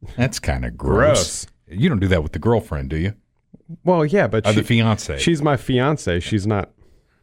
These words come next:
Speaker 1: All right.
Speaker 2: Yeah.
Speaker 1: Anyway, well, the, these folks are married. You're saying that's
Speaker 2: Oh,
Speaker 1: gross.
Speaker 2: okay. I got you. No,
Speaker 1: Son-in-law.
Speaker 2: I, I misunderstood.
Speaker 1: I still wouldn't do it. I
Speaker 2: I
Speaker 1: think it's
Speaker 2: misunderstood the
Speaker 1: disgusting.
Speaker 2: letter.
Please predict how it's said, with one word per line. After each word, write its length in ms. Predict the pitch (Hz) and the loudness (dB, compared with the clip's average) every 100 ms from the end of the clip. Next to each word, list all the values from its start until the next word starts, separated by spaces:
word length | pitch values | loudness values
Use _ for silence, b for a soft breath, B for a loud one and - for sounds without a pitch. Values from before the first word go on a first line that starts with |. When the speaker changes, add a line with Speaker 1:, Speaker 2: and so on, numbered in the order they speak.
| _ 92 | _ -2
Speaker 1:
All 140 | 92 | -2
right. 140 | 73 - | -2 -6
Speaker 2:
Yeah. 40 | - _ _ _ | -12 _ _ _
Speaker 1:
Anyway, 340 | 110 82 64 73 | -2 -2 -2 -2
well, 240 | 107 127 | 2 2
the, 120 | 131 117 | 2 0
these 260 | 147 185 | -2 -2
folks 260 | - 147 - | -2 -2 0
are 60 | |
married. 480 | 131 156 220 62 73 | 0 0 -2 -6 -4
You're 140 | 160 110 | -2 0
saying 180 | 135 | 2
that's 180 | 139 131 | 4 4
Speaker 2:
Oh, 100 | 123 | 4
Speaker 1:
gross. 140 | 120 117 | 4 2
Speaker 2:
okay. 240 | 98 92 | 2 0
I 60 | 107 | 2
got 260 | 101 90 | 2 0
you. 80 | 90 | 0
No, 140 | 90 | 2
Speaker 1:
Son-in-law. 320 | 87 113 80 113 | 2 2 2 2
Speaker 2:
I, 220 | 117 127 | 2 2
I 20 | |
misunderstood. 480 | 127 120 - 101 104 | 2 2 0 2 2
Speaker 1:
I 40 | |
still 100 | 240 | 2
wouldn't 220 | 95 82 76 | 2 0 -4
do 180 | 67 | -6
it. 160 | 58 - | -6 -2
I 40 | |
Speaker 2:
I 20 | 113 | 2
Speaker 1:
think 140 | 113 | 2
it's 80 | 110 | 2
Speaker 2:
misunderstood 160 | 113 104 | 0 2
the 320 | 117 - 104 | 0 2 2
Speaker 1:
disgusting. 160 | 95 90 | 2 2
Speaker 2:
letter. 300 | 90 87 | 2 0